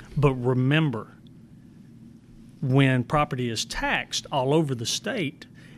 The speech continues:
on average, when you put all of the entities together,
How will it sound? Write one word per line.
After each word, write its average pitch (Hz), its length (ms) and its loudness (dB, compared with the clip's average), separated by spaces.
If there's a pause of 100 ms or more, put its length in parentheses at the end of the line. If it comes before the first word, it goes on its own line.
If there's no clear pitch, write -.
(240)
on 135 160 2
average, 160 360 0
when 135 120 2
you 135 120 2
put - 320 -4
all 226 300 4
of 208 80 4
the 175 180 6
entities 127 500 -2
together, 113 540 -6